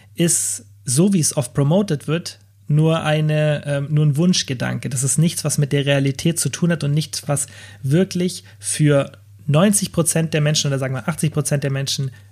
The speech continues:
möglich sein wird. Es gibt natürlich eine Ausnahme, wie man intuitiv essen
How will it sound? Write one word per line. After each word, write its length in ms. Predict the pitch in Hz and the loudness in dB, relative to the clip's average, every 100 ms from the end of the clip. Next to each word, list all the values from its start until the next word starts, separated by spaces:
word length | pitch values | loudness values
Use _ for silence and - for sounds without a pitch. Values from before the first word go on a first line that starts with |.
| - | -4
möglich 400 | 139 139 139 117 | -2 0 -2 -4
sein 340 | 131 120 117 | -4 -4 -6
wird. 280 | 117 107 - - - - - - - - | -8 -12 -16 -20 -20 -20 -20 -20 -12 -4
Es 120 | 143 | -2
gibt 120 | 233 | 2
natürlich 300 | 214 - 160 | 0 2 2
eine 160 | 143 - | 2 0
Ausnahme, 680 | 185 185 190 185 196 220 247 - - - - - - - | -2 -2 -2 0 0 0 -4 -14 -20 -20 -20 -20 -20 -4
wie 440 | 143 165 175 180 - - - | 0 2 2 -2 -8 -20 -18
man 240 | - 147 143 | -4 -2 0
intuitiv 640 | 147 - 139 - 139 - | 0 0 0 2 0 -2
essen 440 | 147 143 - 131 | -4 -2 -2 -4